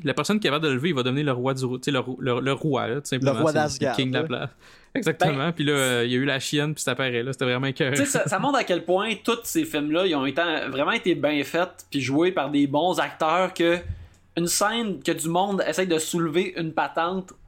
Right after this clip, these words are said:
Speaker 3: c'est comme, tu sais, tu l'écoutes au, dans, en salle, puis j'ai, j'ai été le voir deux fois, puis à chaque fois,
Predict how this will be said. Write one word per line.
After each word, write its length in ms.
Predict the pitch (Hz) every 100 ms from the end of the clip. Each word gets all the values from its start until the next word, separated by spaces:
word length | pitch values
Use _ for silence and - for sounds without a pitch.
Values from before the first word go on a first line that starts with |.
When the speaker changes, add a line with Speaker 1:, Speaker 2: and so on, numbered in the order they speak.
| - - _ - - _
Speaker 3:
c'est 260 | - - 151
comme, 340 | 175 180 180
tu 120 | 151
sais, 60 | 190
tu 140 | -
l'écoutes 260 | 160 156 196
au, 100 | 175
dans, 140 | 156 151
en 160 | 156 147
salle, 320 | - 185 190
puis 240 | 143 135
j'ai, 180 | 123 139
j'ai 80 | 131
été 100 | 131
le 40 | 165
voir 200 | 190 185
deux 180 | 160
fois, 240 | 143 165 185
puis 140 | 143
à 180 | 131 143
chaque 300 | - 190 -
fois, 440 | - 170 170 190